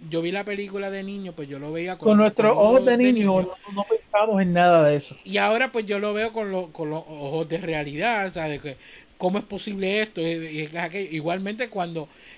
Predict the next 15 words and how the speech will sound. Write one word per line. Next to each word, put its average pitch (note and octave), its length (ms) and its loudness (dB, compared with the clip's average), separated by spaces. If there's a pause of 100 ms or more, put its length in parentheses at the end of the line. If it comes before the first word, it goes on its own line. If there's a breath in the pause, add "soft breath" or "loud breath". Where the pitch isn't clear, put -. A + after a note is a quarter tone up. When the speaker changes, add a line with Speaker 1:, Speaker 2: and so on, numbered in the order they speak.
(100 loud breath)
Speaker 1:
este, D#3+ 580 -2
eh, D#3 560 -6
eh, D3+ 60 -4
la D3 80 -6
muchacha D3+ 400 -8
sale G3+ 580 -2
de F#3+ 100 -4
la F3 120 -6
cabaña, F3+ 440 -4
que D#3+ 140 -12
pega D#3 300 -8
a F3+ 60 -10
correr F3+ 300 -8
pa' F3+ 140 -10
afuera, F#3 380 -8